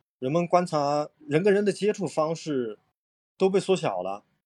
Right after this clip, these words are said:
那在这个时代，我们还要重新去面对电影这种形式，那我们应该怎么样面对电影这个东西？所以当时我们，我们叫，我们站在新世界的门外嘛，所以做的第一年的大面-，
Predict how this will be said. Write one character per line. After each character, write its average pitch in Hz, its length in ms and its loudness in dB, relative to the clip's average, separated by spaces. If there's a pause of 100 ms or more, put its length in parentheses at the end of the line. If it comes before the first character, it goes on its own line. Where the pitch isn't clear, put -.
(140)
那 165 300 0
在 175 120 0
这 196 140 -2
个 196 60 -4
时 - 160 -14
代， 139 200 2
我 117 120 -4
们 117 100 -8
还 110 160 -6
要 170 80 2
重 135 180 -6
新 135 200 -10
去 143 240 -2
面 156 180 2
对 147 100 2
电 170 180 0
影 110 60 -6
这 123 80 -4
种 120 120 -2
形 104 240 -10
式， 151 160 -6
那 160 120 2
我 143 120 2
们 104 160 -6
应 147 80 -4
该 147 100 2
怎 104 160 -6
么 98 120 -10
样 127 60 -4
面 160 200 0
对 143 100 4
电 156 240 0
影 101 60 -4
这 101 80 -14
个 101 80 -16
东 104 180 -12
西？ - 180 -14 (840)
所 - 160 0
以 - 20 6
当 170 160 6
时 165 140 0
我 127 100 4
们， 131 220 -4 (520)
我 110 100 -6
们 123 100 -2
叫， 147 300 4 (200)
我 123 140 -2
们 123 160 -2
站 151 160 2
在 147 100 2
新 139 220 -4
世 135 140 -8
界 143 80 2
的 123 80 2
门 101 180 -6
外 135 180 2
嘛， 95 280 -6
所 120 200 -4
以 120 40 -2
做 143 180 -2
的 123 80 2
第 127 160 -6
一 143 100 -2
年 120 160 -2
的 110 80 -4
大 127 140 0
面-， 120 180 -4